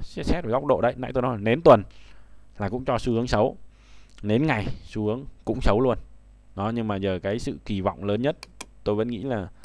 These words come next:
cái vùng M A hai mươi ở loanh quanh đây, tương ứng với cái khoảng gap này này. Đó, thì nó sẽ đóng vai trò hỗ trợ trong cái tuần tiếp theo. Còn chỉ cần một cây, hai cây, tức là ví dụ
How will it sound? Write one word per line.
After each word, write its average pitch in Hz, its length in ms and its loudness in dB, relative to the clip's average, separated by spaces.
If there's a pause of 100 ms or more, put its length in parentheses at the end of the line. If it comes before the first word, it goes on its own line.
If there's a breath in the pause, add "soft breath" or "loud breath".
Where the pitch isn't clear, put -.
(600 loud breath)
cái 104 140 -4
vùng 117 200 -4
M 98 60 -4
A 87 100 -4
hai 101 160 -6
mươi 107 180 0 (180)
ở 87 80 -8
loanh 101 180 -6
quanh 104 200 -4
đây, 98 100 -4 (120)
tương 104 160 -4
ứng 98 120 -6
với 123 100 -6
cái 139 80 -8
khoảng 85 160 -12
gap 120 220 -2
này 101 100 -8
này. - 120 -10 (1160)
Đó, 98 160 -8 (260)
thì 92 100 -10
nó 95 100 -8
sẽ 98 120 -12
đóng 98 200 -8
vai 113 140 -4
trò 92 120 -6
hỗ 85 220 -12
trợ 113 200 -4
trong 98 180 -8
cái 101 140 -4
tuần 92 220 -4
tiếp 113 140 -4
theo. 107 160 2 (460 loud breath)
Còn 92 140 -6
chỉ - 80 -12
cần 95 200 -4
một 101 260 -2
cây, 110 180 4
hai 123 180 -2
cây, 120 220 2
tức 139 120 -4
là 127 100 -6
ví 101 100 -8
dụ 117 180 -8